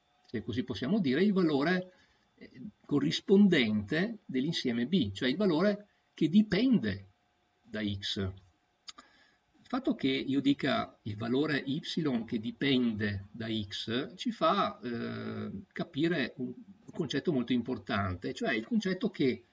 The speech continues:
il generico elemento dell'insieme di partenza, del dominio, quindi il generico elemento x, può essere chiamato variabile indipendente, perché non dipende da, da nulla in particolare,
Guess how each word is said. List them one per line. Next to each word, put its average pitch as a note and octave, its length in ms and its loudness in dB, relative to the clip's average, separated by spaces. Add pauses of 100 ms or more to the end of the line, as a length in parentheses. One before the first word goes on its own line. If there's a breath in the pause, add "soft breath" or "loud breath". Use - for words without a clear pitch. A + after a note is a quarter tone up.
(1160 soft breath)
il C3 100 -4
generico D#3 440 2
elemento C3+ 440 4
dell'insieme A#2+ 880 0
di G2+ 140 -6
partenza, G#2 560 -2
del F#2+ 140 -2
dominio, G#2+ 580 0 (120)
quindi G#2+ 200 -6
il G2 60 -8
generico B2+ 380 -2
elemento A#2 460 -2 (200)
x, F#3 500 -2 (460)
può B3+ 140 -6
essere G#3 260 2
chiamato G#3 420 0
variabile C3+ 520 2
indipendente, A#2+ 1040 0
perché C3+ 340 -4
non B2 220 -2
dipende C#3+ 480 -2
da, G2 340 -2
da G#2 80 -2
nulla A2 560 4
in A2 140 -8
particolare, G2 800 -6